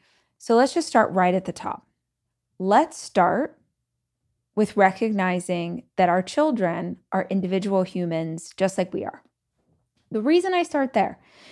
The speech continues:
is because I can also get frustrated that the kids are, you know, wanting to be on, let's say, a phone, or they're wanting to be gaming, or they're wanting to be doing something that involves a screen.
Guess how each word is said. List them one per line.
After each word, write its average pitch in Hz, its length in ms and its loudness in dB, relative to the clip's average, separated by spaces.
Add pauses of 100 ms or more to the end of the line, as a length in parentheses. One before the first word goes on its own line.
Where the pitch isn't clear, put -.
(180)
is 233 180 4
because 233 640 2 (520)
I 311 340 8
can 269 260 2
also 240 340 2
get 190 220 0
frustrated 180 800 -2 (320)
that 190 300 4
the 208 80 0
kids 185 480 0 (100)
are, 180 560 2 (880)
you 202 160 2
know, 180 140 0
wanting 214 440 6
to 226 160 -2
be 190 460 -2
on, 185 340 -2
let's 208 180 -6
say, 190 180 0
a 180 60 -6
phone, 185 600 -2
or 190 160 0
they're 185 160 0
wanting 190 580 -2
to - 120 -6
be 175 640 -6 (360)
gaming, 202 560 2
or 185 160 2
they're 190 140 4
wanting 220 380 2
to 214 120 -4
be 185 200 -4 (180)
doing 320 380 2
something 190 400 0
that 185 100 0
involves 180 380 -2
a 190 60 -6
screen. 190 760 -6